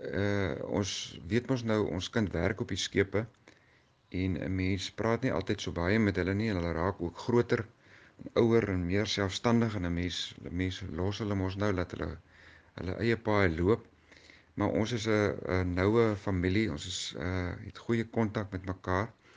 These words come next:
En, ehm, toe ons nou hoor van, eh, hom wat nou half in hierdie krisissituasie ingetrek word met sy, eh, vertrek na die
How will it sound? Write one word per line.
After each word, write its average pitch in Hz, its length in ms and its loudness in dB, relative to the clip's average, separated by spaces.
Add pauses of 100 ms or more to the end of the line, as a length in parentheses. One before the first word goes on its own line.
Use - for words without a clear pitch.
(600)
En, 92 360 2 (200)
ehm, 90 500 0 (1120)
toe 101 240 0
ons 104 300 -2
nou 107 200 2 (560)
hoor 120 320 4 (480)
van, 107 420 -2
eh, 90 640 -2
hom 101 240 2
wat 101 320 0 (260)
nou 87 420 0
half 92 480 0 (460)
in 107 100 0
hierdie 101 300 0
krisissituasie 107 920 2
ingetrek 113 560 2
word 98 220 0
met 95 140 -2
sy, 95 200 -2 (500)
eh, 85 320 -4 (220)
vertrek - 420 -2
na 104 80 0
die 95 240 0